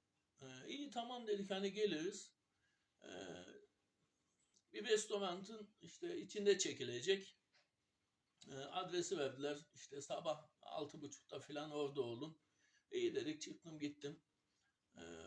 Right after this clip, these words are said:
neyse, baktım yavaş yavaş toplanıyor tabii orada figüranlar gelen. Ya, kamera kayıyor arada da, bir şey olmaz <laughs> ondan da.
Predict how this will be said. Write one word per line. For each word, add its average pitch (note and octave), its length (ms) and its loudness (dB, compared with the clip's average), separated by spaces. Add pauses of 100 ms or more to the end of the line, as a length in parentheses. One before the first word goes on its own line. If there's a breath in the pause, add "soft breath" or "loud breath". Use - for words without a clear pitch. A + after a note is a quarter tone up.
(140)
neyse, D3 360 -2
baktım D3 340 0
yavaş C#3+ 340 0
yavaş D3 260 0
toplanıyor C#3+ 560 -4
tabii B2+ 240 -2
orada A#2+ 260 -4
figüranlar C3 680 -4
gelen. C#3 400 2 (340)
Ya, C#3 180 0
kamera C#3+ 400 2
kayıyor C#3+ 360 2
arada D3 340 -2
da, C3 140 -2
bir B2+ 60 -6
şey B2+ 180 0
olmaz C3+ 380 -4
<laughs> - 40 2
ondan D3 420 4
da. F3 240 2